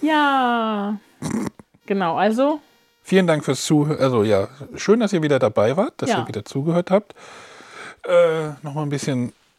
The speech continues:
Speaker 2: folgt Kerstin bei Gartentisch Unterstrich Podcast oder sucht einfach nach Gartentisch. Ich denk mal, bei Instagram werdet ihr da schon finde-, fündig werden.
Speaker 1: Ja.
Speaker 2: Äh,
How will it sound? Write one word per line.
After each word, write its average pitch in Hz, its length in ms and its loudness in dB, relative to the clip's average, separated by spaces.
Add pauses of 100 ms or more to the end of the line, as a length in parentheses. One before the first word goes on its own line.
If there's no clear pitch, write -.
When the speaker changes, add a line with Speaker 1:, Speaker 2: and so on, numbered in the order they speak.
(140)
Speaker 2:
folgt - 400 0
Kerstin 135 640 0
bei 107 180 4
Gartentisch - 880 -2 (140)
Unterstrich - 720 0
Podcast - 540 0
oder 123 160 2
sucht 123 180 -2
einfach 127 180 2
nach 110 120 2
Gartentisch. 131 540 0
Ich 107 100 -6
denk 120 180 -6
mal, 107 80 -4
bei 101 320 0 (400)
Instagram 113 560 -2
werdet 101 220 -2
ihr 82 80 -6
da 98 100 -4
schon 98 160 -8
finde-, 139 320 -6
fündig - 640 -2
werden. 95 420 0
Speaker 1:
Ja. 175 580 -4 (540)
Speaker 2:
Äh, 127 360 2